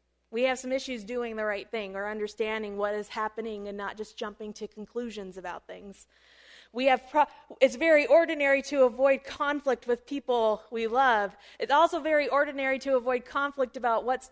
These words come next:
to come in the future because we're afraid of what it means, right? For him to approach his sons about their wrongdoing is to put in jeopardy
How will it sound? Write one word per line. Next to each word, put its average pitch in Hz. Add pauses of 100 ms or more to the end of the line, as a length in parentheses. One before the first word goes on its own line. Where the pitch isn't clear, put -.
to 233
come 247
in 226
the 208
future 254
because 214
we're 208
afraid 226
of 190
what 202
it 185
means, 190 (380)
right? 214
For 233
him 262
to 254
approach - (320)
his 226
sons 302
about 226
their 262
wrongdoing 240
is -
to 233
put -
in 226
jeopardy 233